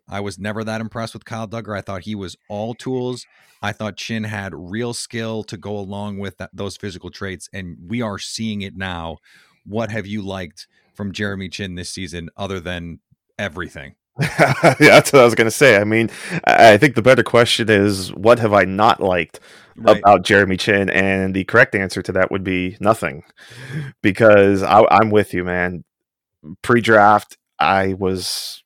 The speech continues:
Speaker 2: amazed with this kid, you know, getting a chance to see him at the Senior Bowl and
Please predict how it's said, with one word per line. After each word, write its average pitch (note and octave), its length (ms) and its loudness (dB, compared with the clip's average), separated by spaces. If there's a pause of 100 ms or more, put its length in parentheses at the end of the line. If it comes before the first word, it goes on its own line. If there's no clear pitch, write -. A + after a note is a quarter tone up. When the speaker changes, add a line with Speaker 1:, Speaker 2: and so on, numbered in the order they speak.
(320)
Speaker 2:
amazed F#2 480 -2
with F2 140 -10
this - 140 -14
kid, - 280 -8
you D#2 60 -12
know, E2 140 -10
getting F#2+ 240 -4
a F#2+ 40 -4
chance F#2+ 280 -8
to G2 40 -10
see - 160 -8
him F#2 100 -4
at F2+ 80 -8
the - 60 -10
Senior F#2 360 -8
Bowl D#2 360 -6
and E2 300 -10